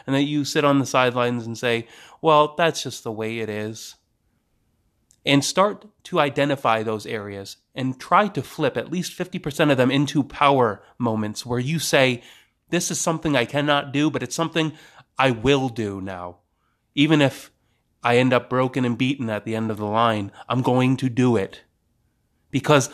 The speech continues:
I refuse to feel sorry for myself. There is no time in this earth. There is no time.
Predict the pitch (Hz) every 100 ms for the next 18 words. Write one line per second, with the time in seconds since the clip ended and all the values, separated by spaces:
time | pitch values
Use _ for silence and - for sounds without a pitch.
0 | - 139 151 151 - 170 165 131 - 131
1 | 110 120 107 - 110 107 107 - 104 101
2 | 117 110 147 143 131 147 147 - 151 131
3 | 101 95 - _ - - 143 143 143 -
4 | 139 120 - - - - 156 165 131 131
5 | 143 160 127 104 - _ - 131 113 104